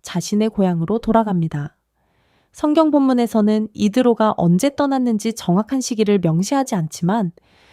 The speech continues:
그가 모세에게 조언을 한 후 떠났다고 합니다.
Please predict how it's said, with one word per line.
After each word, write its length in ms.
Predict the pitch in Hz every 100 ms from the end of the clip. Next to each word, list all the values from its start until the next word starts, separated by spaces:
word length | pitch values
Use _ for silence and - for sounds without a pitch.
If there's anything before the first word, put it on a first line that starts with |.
| _ -
그가 440 | 214 208 196 190 -
모세에게 600 | 180 180 254 226 214 220
조언을 440 | - 202 262 262
한 140 | 226
후 160 | 196 202
떠났다고 540 | 240 320 339 247 185
합니다. 500 | 170 165 160 147 147